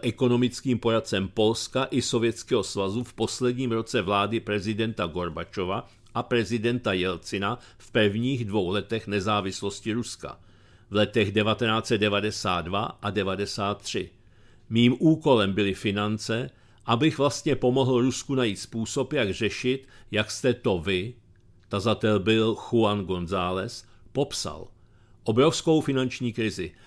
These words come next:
A mé základní doporučení v Polsku a poté v Sovětském svazu a v Rusku bylo, aby se předešlo společenské a geopolitické krizi, měl by bohatý západní svět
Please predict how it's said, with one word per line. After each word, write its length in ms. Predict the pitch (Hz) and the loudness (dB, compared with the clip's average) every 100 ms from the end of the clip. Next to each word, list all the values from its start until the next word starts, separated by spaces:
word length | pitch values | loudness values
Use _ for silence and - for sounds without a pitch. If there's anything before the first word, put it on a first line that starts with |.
| - - 117 | -20 -2 2
A 80 | |
mé 200 | 120 127 | 4 4
základní 600 | 113 127 127 160 143 147 139 | 4 2 0 0 0 0 0
doporučení 720 | 151 156 139 123 123 123 117 | 0 2 2 2 0 0 -2
v 80 | |
Polsku 600 | - 131 123 - 117 - | 2 4 4 2 -2 2
a 80 | 113 | 0
poté 380 | 113 143 143 117 | 0 0 2 0
v 60 | - | 0
Sovětském 560 | 117 117 113 - 110 | 0 0 0 -2 -2
svazu 480 | - 110 95 117 - | 0 0 2 0 2
a 100 | 123 | 2
v 80 | 101 | 4
Rusku 420 | 113 123 - 147 | 2 -2 -2 0
bylo, 420 | 107 104 95 98 - - - - - | 2 2 0 -4 -12 -20 -20 -20 -4
aby 220 | 110 123 | 2 2
se 200 | - 135 | 4 0
předešlo 600 | - 151 135 123 - 95 | 0 -2 2 2 2 -4
společenské 1000 | - - 110 107 - 104 104 - 123 117 | -2 0 2 2 0 -2 -4 -4 -2 -2
a 140 | - 107 | -2 0
geopolitické 880 | 120 113 117 113 110 117 - 101 | 2 2 2 -2 -2 -6 0 0
krizi, 500 | 87 95 95 90 110 - - - - | 0 0 -2 0 -2 -4 -14 -14 -2
měl 380 | 107 117 135 | 4 4 4
by 160 | 135 135 | 2 2
bohatý 540 | 98 101 120 - 139 | 2 2 0 0 0
západní 540 | 110 113 110 113 117 107 | 2 0 2 0 0 -2
svět 260 | - 110 | -2 -2